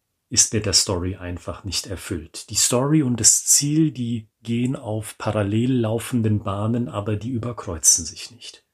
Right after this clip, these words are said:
Und wenn Sie noch keine Geschichte geschrieben haben, weil Sie neu bei diesem Thema sind, B two B Storytelling,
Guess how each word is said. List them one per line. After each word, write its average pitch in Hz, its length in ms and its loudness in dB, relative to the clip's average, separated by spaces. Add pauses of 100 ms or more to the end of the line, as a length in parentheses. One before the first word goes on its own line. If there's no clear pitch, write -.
(320)
Und 95 180 -2
wenn 107 160 6
Sie 110 240 4
noch 104 180 -4
keine 185 320 0
Geschichte 123 500 0
geschrieben 107 540 0
haben, 123 260 -2
weil 98 160 -2
Sie 101 200 4
neu 104 480 0
bei 110 140 -2
diesem 110 420 -2
Thema 123 420 -2
sind, 101 480 -2
B 113 160 -8
two 110 220 -10
B 127 200 -8
Storytelling, 92 960 0